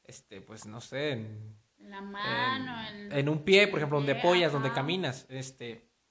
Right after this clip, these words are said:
Speaker 1: Entonces, imagínate, tú piensa, piensa en, en la herida más fea que te hayas hecho. A ver, yo cuál, yo cuál, la herida más fea que me he hecho, creo que fue, bueno, es que tengo muchas, o sea, tengo
Speaker 2: <laughs>
Speaker 1: muchísimas. Pero una vez,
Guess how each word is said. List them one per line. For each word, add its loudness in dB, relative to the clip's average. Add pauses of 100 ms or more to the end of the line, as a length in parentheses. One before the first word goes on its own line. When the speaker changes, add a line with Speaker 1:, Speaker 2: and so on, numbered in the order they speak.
(880)
Speaker 1:
Entonces, -2 (340)
imagínate, 0
tú -4
piensa, 2 (380)
piensa -2
en, 0
en 0
la 2
herida 4
más 0
fea -2
que -4
te -2
hayas 0
hecho. -4 (640)
A -4
ver, 2
yo 6
cuál, 0 (100)
yo 2
cuál, 0
la 4
herida 4
más 0
fea 0
que -2
me 4
he 4
hecho, -2 (720)
creo -4
que -2
fue, 0 (720)
bueno, 4
es 2
que -6
tengo 0
muchas, -2 (280)
o -6
sea, 2
tengo 0
Speaker 2:
<laughs> -
Speaker 1:
muchísimas. -2 (540)
Pero 0
una 4
vez, 2